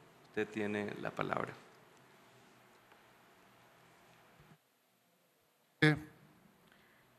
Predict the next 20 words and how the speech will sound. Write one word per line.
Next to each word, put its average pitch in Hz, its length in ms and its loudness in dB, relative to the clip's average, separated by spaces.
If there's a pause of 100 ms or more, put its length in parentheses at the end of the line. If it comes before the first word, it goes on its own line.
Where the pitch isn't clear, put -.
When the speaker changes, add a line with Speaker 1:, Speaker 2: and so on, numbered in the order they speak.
(460)
Speaker 2:
excelentísimos 160 720 8
jefes 147 340 8
de 131 80 6
Estado 151 640 12
y 135 60 4
de 127 100 6
Gobierno, 143 680 10 (680)
queridos 131 300 6
presidente 127 640 4
Novoa, 127 560 8 (920)
presidente 123 360 -2
Rebelo 127 340 4
de 120 60 4
Sousa, 127 500 2 (840)
cap 131 240 4
de 127 80 2
Govern 120 420 6 (640)
del 131 100 -2
Principat 120 500 0
d'Andorra, 120 480 -2